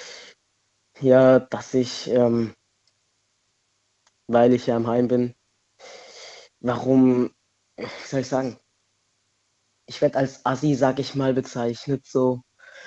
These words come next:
weil ich halt auch aus Pirmasens komme und das auch als extreme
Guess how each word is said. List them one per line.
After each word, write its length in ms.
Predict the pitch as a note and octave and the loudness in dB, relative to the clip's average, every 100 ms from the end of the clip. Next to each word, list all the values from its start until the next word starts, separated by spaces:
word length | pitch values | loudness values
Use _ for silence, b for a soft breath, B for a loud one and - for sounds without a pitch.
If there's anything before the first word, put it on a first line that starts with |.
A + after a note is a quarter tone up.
| B B - | B B -2
weil 340 | B2+ B2 B2+ | 2 4 4
ich 240 | B2 A#2+ - | 2 -2 2
halt 260 | B2 A#2+ | 4 4
auch 240 | G#2+ B2+ - | 4 2 2
aus 140 | A2+ | -6
Pirmasens 640 | - C#3+ C#3 C3 C3+ B2+ | 0 2 4 2 -2 -2
komme 240 | - C3+ C3+ | -4 0 2
und 240 | B2+ B2 | 2 0
das 280 | B2 - - | -4 -8 -12
auch 260 | - B2+ B2 | 0 0 0
als 400 | C3 C3+ C3+ - | 0 0 0 -10
extreme 600 | - - - C#3+ C3 B2 | -12 -12 -4 0 2 0